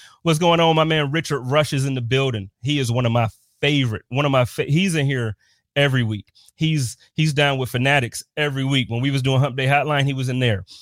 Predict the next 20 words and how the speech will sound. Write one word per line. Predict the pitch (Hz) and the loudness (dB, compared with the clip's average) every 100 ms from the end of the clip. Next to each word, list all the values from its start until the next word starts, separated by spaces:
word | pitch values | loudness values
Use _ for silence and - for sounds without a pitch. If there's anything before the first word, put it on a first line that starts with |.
| - | -8
He | 156 | 0
was | 147 135 | 2 4
in | 139 | 4
there | 143 139 | 4 2
when | 139 | 0
Sterls | - 165 170 131 | -2 2 2 4
was | 131 131 | 2 2
on | 123 | 0
Hump, | 131 120 - | -2 -4 -6
uh, | 127 123 117 107 | -4 0 0 0
not | 107 | -2
Hump | 113 92 | -2 -4
Day, | 95 | -8
but | 110 | 0
when | 120 | 0
he, | 143 | 0
when | 131 127 | -2 -4
Sterls | 196 196 160 | 0 2 2
was | 139 | 2
on, | 139 127 | 2 2